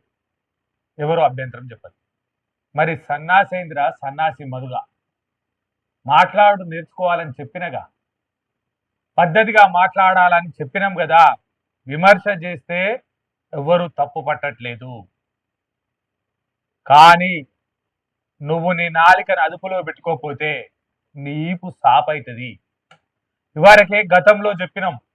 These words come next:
మళ్ళీ చెప్తాను, ఎమ్మెల్యేగా, జెడ్పీ చైర్మన్గా, నియోజకవర్గ ఇన్ఛార్జిగా ఉన్న నీలాంటి వాడే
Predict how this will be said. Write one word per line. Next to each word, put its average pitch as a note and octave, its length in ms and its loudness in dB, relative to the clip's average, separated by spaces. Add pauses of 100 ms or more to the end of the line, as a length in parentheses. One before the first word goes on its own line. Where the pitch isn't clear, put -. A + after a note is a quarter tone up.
(440)
మళ్ళీ E3+ 260 2 (120)
చెప్తాను, E3+ 380 0 (720)
ఎమ్మెల్యేగా, F3+ 720 4 (680)
జెడ్పీ E3 340 -2 (140)
చైర్మన్గా, E3 680 2 (360)
నియోజకవర్గ F3+ 640 -2 (120)
ఇన్ఛార్జిగా E3+ 560 2 (100)
ఉన్న D#3 160 -10
నీలాంటి E3 600 -6
వాడే D3+ 280 0